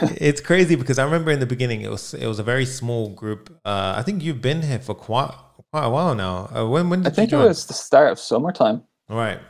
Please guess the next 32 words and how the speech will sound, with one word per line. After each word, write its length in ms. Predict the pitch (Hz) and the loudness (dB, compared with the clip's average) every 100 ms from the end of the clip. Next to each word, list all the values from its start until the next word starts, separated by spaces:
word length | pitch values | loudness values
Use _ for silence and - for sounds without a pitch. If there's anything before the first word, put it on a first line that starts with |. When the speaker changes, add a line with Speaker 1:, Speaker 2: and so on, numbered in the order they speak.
| - | -2
Speaker 1:
Yeah, 120 | 123 | 4
Speaker 2:
Yeah, 60 | 131 | 6
Speaker 1:
so, 80 | 147 | 4
Speaker 2:
I 120 | 107 | 2
think 120 | 107 | 0
it 20 | |
Speaker 1:
so 60 | 110 | 0
Speaker 2:
was 80 | 135 | -2
Speaker 1:
quite 160 | 120 113 | -2 -4
early 120 | 107 | 0
Speaker 2:
maybe 200 | 110 101 | 0 2
Speaker 1:
on. 60 | 110 | 2
Speaker 2:
May 160 | 120 | 6
or 100 | 123 | 6
June. 400 | 120 117 139 139 - _ _ | 6 4 4 2 -8 _ _
Speaker 1:
Okay, 300 | 135 131 110 | 0 2 2
so 260 | 113 139 131 | 0 -2 -2
pretty 220 | 135 185 | 0 0
much 160 | 151 123 | 0 0
near, 680 | 139 151 147 143 135 131 131 | 0 2 2 0 0 -4 -6
I'd 200 | 117 120 | -8 -6
say 120 | 120 | -6
maybe 200 | 117 113 | -4 -2
the 140 | 107 | -2
halfway 400 | 104 110 - 110 | -2 -2 -2 -4
mark 400 | 95 90 87 - | -4 -6 -8 -14
when 100 | 107 | -16
we 80 | 101 | -14
started. 480 | 92 101 95 90 98 - - | -10 -6 -6 -6 -10 -18 -4
Speaker 2:
Probably. 400 | 160 147 110 127 - | 0 2 2 0 -2
Speaker 1:
And, 420 | 107 110 107 107 | -2 -2 -2 -2
um, 540 | 104 104 101 95 98 | -2 0 -2 -4 -8